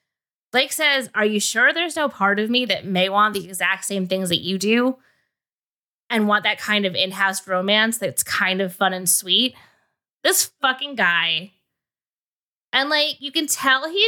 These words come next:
intentionally phrases things in a kind of vague way so, like, he can bust you on semantics later.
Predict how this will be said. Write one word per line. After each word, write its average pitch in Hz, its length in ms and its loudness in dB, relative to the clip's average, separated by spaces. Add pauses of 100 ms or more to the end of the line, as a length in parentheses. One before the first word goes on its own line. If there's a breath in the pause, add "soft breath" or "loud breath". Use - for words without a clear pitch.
intentionally 220 640 0
phrases 185 560 0
things 208 400 0
in 185 60 -4
a 180 40 2
kind 190 400 -2
of 185 140 -10
vague 165 320 -2
way 180 420 2
so, 214 160 0
like, 180 160 2
he 196 140 -4
can 185 160 2
bust 170 340 -2
you 196 80 0
on 185 160 4
semantics 180 600 0
later. 247 520 0